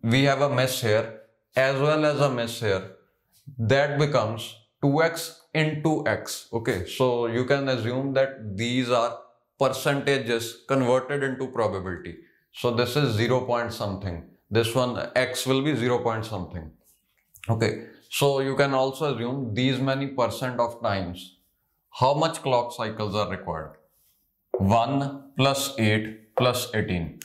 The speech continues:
One clock cycle is used to determine that L one is a miss. Similarly, eight clock cycles will tell us L two is a miss.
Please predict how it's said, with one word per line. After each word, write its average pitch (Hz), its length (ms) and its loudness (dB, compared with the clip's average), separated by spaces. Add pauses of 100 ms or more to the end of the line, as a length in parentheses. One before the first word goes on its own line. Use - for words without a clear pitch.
(140)
One 135 320 2
clock 143 280 2
cycle 123 480 -2
is 117 160 -2
used 127 320 0
to 143 120 0
determine 107 640 0 (460)
that 131 640 0 (480)
L 127 260 2
one 139 380 2
is 120 180 -2
a 123 80 2
miss. 113 440 -4
Similarly, 151 720 0
eight 135 260 0
clock 143 280 2
cycles 113 680 -6 (360)
will 135 260 2
tell 131 260 2
us - 340 -2
L 123 240 2
two 139 120 2
is 117 120 0
a 123 100 0
miss. 104 440 -8